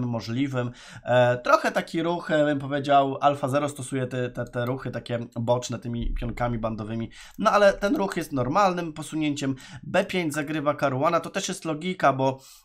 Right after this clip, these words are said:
e, jeżeli nas atakują na skrzydle, to albo odpowiadamy w centrum, a jeżeli w centrum jest to niemożliwe, to staramy się odpowiadać, e, na drugiej flance, czyli B pięć to jest ruch na, jak najbardziej logiczny.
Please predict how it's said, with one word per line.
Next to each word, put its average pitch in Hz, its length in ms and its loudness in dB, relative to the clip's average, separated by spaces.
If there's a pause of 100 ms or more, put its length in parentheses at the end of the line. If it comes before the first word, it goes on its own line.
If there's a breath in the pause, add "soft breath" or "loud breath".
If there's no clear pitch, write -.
e, 135 240 0
jeżeli 143 240 -2
nas 151 180 0
atakują 151 380 -4
na 147 80 0
skrzydle, 147 420 -4
to 151 100 0
albo 147 180 2
odpowiadamy 139 440 -6
w 131 60 -10
centrum, 143 360 -2
a - 20 -2
jeżeli 135 220 -4
w 131 40 -10
centrum 139 280 -4
jest 135 140 -4
to 135 60 -6
niemożliwe, 143 800 -2
to 143 100 -8
staramy 135 340 -2
się 139 200 -4
odpowiadać, 139 720 -2 (400 loud breath)
e, 139 180 0
na 156 140 4
drugiej 156 380 0
flance, 135 480 0
czyli 139 280 -2
B 139 140 2
pięć 135 280 -4
to 127 100 -4
jest 127 180 -4
ruch 131 200 -4
na, 127 200 -2
jak 131 200 -2
najbardziej 120 440 -2
logiczny. 107 460 -6